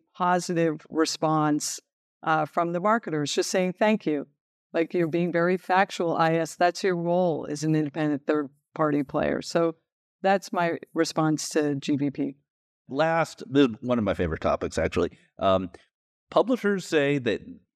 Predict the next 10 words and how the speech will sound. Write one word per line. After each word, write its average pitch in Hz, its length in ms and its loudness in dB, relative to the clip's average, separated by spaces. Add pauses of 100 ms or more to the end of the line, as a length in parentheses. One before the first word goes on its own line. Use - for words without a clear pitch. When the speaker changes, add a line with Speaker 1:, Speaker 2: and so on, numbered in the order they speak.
Speaker 2:
they 113 220 0
should 151 200 -2
be 156 120 -2
paid 92 540 -2
for - 180 0
the 92 120 -4
data 92 360 0
you 90 220 0
use 82 500 0
pre-bid. 80 640 -2